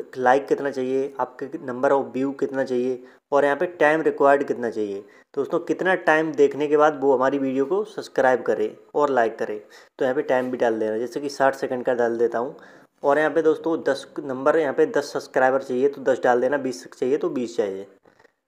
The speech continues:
तो उसके लिए ज़्यादा से ज़्यादा कॉइन होने चाहिए। तो यहाँ पे हमारे पास दस सब्सक्राइबर के लिए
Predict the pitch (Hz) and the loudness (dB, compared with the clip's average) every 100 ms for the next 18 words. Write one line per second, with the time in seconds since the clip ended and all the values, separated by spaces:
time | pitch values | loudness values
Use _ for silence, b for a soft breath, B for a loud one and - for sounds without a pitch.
0 | - 160 151 160 165 151 143 143 143 151 | -2 0 2 2 4 6 6 6 6 4
1 | 147 135 139 131 127 131 156 - b _ | 4 2 2 -2 -4 -6 -8 -8 b _
2 | 139 123 123 135 135 143 151 156 - - | -2 -2 2 2 2 2 2 2 -2 -18
3 | _ 151 160 160 - 147 - 131 127 143 | _ -8 -4 -2 -2 -4 -2 2 4 2
4 | 143 135 127 139 | 0 -2 0 -4